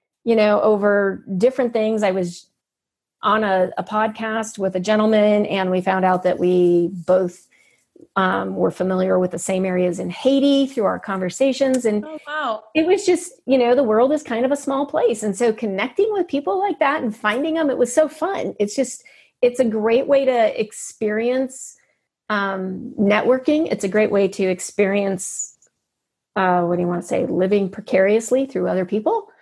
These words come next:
Speaker 1: <laughs> Um,
Speaker 2: Yeah, it is. And it's, I think now especially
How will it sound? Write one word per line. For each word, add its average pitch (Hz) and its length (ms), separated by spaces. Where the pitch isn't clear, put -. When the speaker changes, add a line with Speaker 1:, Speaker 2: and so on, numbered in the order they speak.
Speaker 1:
<laughs> - 140
Um, 208 500
Speaker 2:
Yeah, 359 420
it 302 120
is. 311 400
And 254 200
it's, 262 240
I 254 100
think 302 300
now 247 380
especially 208 1000